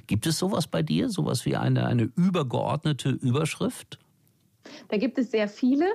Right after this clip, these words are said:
Speaker 2: aber für den Schalker möchte ich
Speaker 1: <laughs>
Speaker 2: sagen,
Speaker 1: Danke.
Speaker 2: wer sich, <laughs> nein,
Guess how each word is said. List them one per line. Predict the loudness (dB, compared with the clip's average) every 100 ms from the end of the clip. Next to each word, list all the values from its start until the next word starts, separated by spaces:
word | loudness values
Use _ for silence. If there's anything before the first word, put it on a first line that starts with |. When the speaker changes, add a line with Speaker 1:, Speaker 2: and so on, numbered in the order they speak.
| -4 -18 -6
Speaker 2:
aber | -2 0 0 -4 _
für | -4 0
den | 2 2
Schalker | 0 0 0 -2
möchte | -2 -2 -2 -4
ich | -2
Speaker 1:
<laughs> | 0
Speaker 2:
sagen, | 0 0 0 -4 -4 -10 -2
Speaker 1:
Danke. | 0 2
Speaker 2:
wer | 2 -2
sich, | -2 -2 0
<laughs> | 0 2
nein, | 0 -2